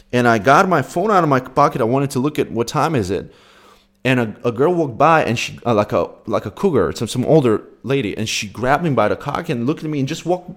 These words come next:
walked past, which is exactly something similar to what Terry is describing. And I remember that it was pretty interesting because never a-, anything like this ever happened to me before or since. But, uh,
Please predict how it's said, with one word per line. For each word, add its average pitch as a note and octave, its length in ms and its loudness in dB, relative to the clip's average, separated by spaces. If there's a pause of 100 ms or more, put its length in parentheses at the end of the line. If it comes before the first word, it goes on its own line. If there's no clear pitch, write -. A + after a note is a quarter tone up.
(120)
walked F3 280 -6
past, - 280 -2
which E3+ 200 2
is F#3+ 120 -2
exactly F3+ 600 2 (540)
something F3+ 360 2
similar F#3 400 4
to C3 160 -4
what A2 320 -2
Terry D3+ 320 2
is F2+ 140 -4
describing. - 580 -10 (1200)
And C3 140 4
I F3+ 80 8
remember G#3 760 4 (540)
that A#2+ 420 4
it C3 80 4
was A2 400 0
pretty E3+ 380 2
interesting C3 640 -2
because A2 260 0
never A#2 380 0 (100)
a-, A#2 200 -2
anything B2+ 320 0
like G#2 160 0
this G#2 120 -2
ever G2+ 180 0
happened B2 320 -2
to - 100 -8
me F#2 100 -4
before A#2+ 560 -4 (360)
or A2 180 4
since. A#2 500 -4 (640)
But, G#2+ 640 4
uh, F2+ 440 0